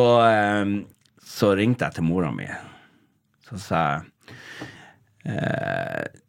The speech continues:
«Nå blir jeg gå hardt ut i sosiale medier. Og jeg blir å vise ræva mi, og det er ikke henna tatovering.» Så, ehm, enten så sletter du meg fra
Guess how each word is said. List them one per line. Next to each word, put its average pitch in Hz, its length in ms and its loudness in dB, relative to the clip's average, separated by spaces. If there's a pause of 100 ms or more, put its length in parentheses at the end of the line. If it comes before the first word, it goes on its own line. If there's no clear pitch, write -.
«Nå 110 260 2
blir 98 140 4
jeg 90 160 2
gå 85 100 2
hardt - 320 0
ut 73 240 -4
i - 60 -8
sosiale 69 420 -4
medier. - 460 -8 (1000)
Og 80 200 2
jeg 92 180 0
blir 95 160 2
å 87 80 0
vise 90 240 -4
ræva 80 400 0
mi, 67 160 -6
og 69 80 -6
det 85 160 2
er 92 320 0
ikke - 320 -12
henna 87 240 0
tatovering.» 76 560 -6 (960)
Så, - 300 2 (560)
ehm, 92 480 2 (1500)
enten 143 400 2
så 95 160 -2
sletter 131 400 0
du 87 60 0
meg 76 160 -2
fra 78 100 0